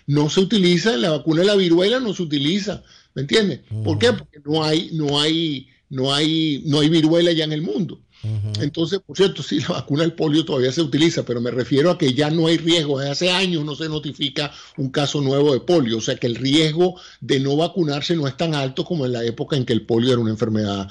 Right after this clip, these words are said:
Speaker 1: importante.
Speaker 2: Sí, ahora fíjate, eh, hay una, una cuestión que es,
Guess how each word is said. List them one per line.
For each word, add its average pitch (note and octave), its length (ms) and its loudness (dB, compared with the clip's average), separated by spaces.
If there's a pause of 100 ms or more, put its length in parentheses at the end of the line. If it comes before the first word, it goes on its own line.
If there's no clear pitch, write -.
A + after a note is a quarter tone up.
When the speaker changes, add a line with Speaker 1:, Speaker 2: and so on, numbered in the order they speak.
(140)
Speaker 1:
importante. G2+ 720 -2 (640)
Speaker 2:
Sí, A#2+ 280 -4 (380)
ahora C3+ 260 2
fíjate, C3 600 -4 (1120)
eh, B2+ 580 -6 (800)
hay C3 280 0
una, E3 420 0 (100)
una D3 460 -4
cuestión D3 480 -6
que B2+ 320 -6
es, B2+ 60 -14